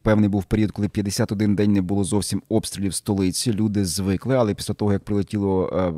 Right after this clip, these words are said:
один кінжал, потім ще шість кінжалів, потім наймасштабніша шахедна атака була, люди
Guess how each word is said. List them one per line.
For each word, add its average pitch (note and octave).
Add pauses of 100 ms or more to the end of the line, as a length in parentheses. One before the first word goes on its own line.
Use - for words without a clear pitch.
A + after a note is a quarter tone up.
один A2
кінжал, A2+
потім E2
ще A#2
шість A2
кінжалів, G#2
потім F2+
наймасштабніша F2+
шахедна B2+
атака B2+
була, B2
люди A#2